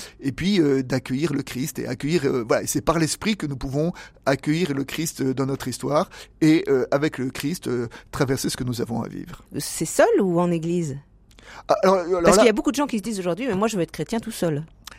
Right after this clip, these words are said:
Speaker 2: J'ai
Speaker 1: Alors,
Speaker 2: pas besoin de l'église. »
Speaker 1: je crois que la démarche de foi est une démarche qui est essentiellement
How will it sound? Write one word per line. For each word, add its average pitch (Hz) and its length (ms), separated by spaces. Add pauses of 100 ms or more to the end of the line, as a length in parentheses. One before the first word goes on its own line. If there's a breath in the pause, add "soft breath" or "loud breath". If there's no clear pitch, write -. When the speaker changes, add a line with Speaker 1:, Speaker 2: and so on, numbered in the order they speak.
Speaker 2:
J'ai 147 100
Speaker 1:
Alors, 196 120
Speaker 2:
pas 202 40
besoin 202 180
de 196 60
l'église. » 160 460 (180)
Speaker 1:
je 127 120
crois 220 140
que 135 280
la 147 140
démarche 170 280
de 151 100
foi 143 400
est 135 140
une 127 160
démarche 123 500
qui 127 100
est - 140 (160)
essentiellement 151 760